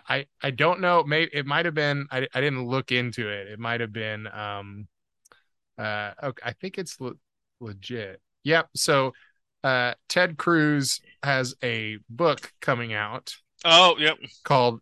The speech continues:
Speaker 1: Justice Corrupted: How the Left Weaponized Our Legal System.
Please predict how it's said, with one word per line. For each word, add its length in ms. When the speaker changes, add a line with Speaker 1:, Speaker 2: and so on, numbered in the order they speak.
Speaker 1:
Justice 520
Corrupted: 540
How 180
the 120
Left 320
Weaponized 600
Our 120
Legal 280
System. 440